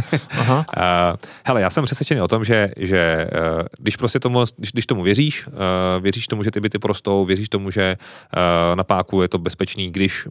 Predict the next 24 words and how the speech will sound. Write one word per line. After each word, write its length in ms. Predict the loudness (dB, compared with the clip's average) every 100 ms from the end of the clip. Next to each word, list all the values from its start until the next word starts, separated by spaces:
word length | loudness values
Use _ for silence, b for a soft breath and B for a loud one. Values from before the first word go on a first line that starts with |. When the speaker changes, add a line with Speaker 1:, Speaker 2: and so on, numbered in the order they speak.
| -10
Speaker 1:
máš 180 | -4 -4
tu 100 | -2
rezervu 520 | -2 0 0 0 -2 0
a 420 | 0 2 2 0 -2
máš 240 | -2 -2
tu 80 | -4
strategii 360 | -4 -2 -2 0
dobře 220 | 0 -2
a 60 | -2
bytelně 320 | 0 0 -2
nastavenou, 520 | -4 -4 -2 -2 -4 B B B -4
tak 140 | -2
si 80 | 0
tam 120 | 2
prostě 220 | 2 0
můžeš 260 | 2 2 4
dovolit 280 | 4 2 2
i 100 | -2
větší 260 | -2 -2
procento 440 | -4 -2 -4 -4 -2
toho 180 | -2
majetku 340 | 0 0 -2 -8
mít. 220 | -10 -10
Ale 160 | -4 -4